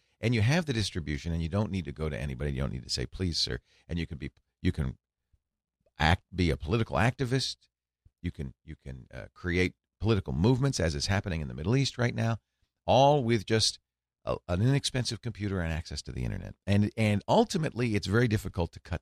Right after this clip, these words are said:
that off. Once, once people get that technology, and every country wants it, because it's how you become a,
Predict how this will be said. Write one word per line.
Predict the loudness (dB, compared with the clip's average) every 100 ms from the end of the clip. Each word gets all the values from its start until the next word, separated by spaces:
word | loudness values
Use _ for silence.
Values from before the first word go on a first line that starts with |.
| -4
that | -4 -2
off. | -4 -4 -4
Once, | -4 -4 -8 _ _
once | -2 -2
people | -4 -4 -2
get | 0 2
that | 0
technology, | 0 0 0 0 0 0
and | 0
every | 0 -2
country | 0 -2 0 -2
wants | 2 2 2
it, | -2 -2 _ _ _ _ _
because | 0 2 4
it's | 4
how | 6 6
you | 4 2
become | 2 4 4 4
a, | 2